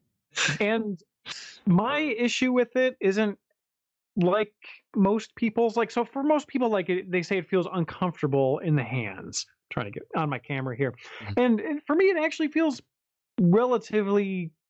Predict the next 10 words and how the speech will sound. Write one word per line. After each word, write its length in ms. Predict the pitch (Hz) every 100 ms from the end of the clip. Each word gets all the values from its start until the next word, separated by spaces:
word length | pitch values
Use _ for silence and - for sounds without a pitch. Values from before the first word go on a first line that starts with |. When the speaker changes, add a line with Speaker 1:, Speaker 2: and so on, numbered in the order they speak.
| _
Speaker 1:
cozy 640 | - 190 208 156 147 170 170 _ _ -
in 120 | 170
my 160 | 165 160
hands. 440 | 156 160 160 190
Like, 140 | 180 170
it's 160 | 160
not 300 | 185 185 175 _ _ _ _ _ _ -
a 80 | 165
big 380 | 151 170 147 135
deal. 440 | 156 160 175